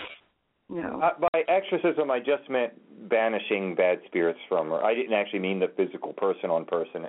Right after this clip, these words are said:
Speaker 2: ex-, ex-, exorcism.
Speaker 1: Yeah,
Speaker 2: I meant,
Speaker 1: I'm just saying.
Speaker 2: like, sm-,
Speaker 1: <laughs>
Speaker 2: uh, a room
Speaker 1: Yeah,
Speaker 2: or a
Speaker 1: I was
Speaker 2: house.
Speaker 1: just, I was, yeah, that's okay. <laughs>
Speaker 2: Yeah.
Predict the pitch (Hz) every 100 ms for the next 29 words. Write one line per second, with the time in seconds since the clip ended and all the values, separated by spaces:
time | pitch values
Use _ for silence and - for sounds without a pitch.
0 | - 78 - - 80 - - - - 285
1 | 349 311 247 202 - - 226 262 254 -
2 | 254 95 - - - 185 - - - -
3 | 480 - - 381 - - - 359 _ _
4 | _ _ - - 110 113 135 127 135 135
5 | 127 123 110 110 110 104 101 117 117 _
6 | _ _ _ _ _ _ _ _ _ -
7 | 208 _ _ _ 262 254 277 254 - 269
8 | 294 285 277 277 311 _ - _ _ _
9 | _ _ 143 135 98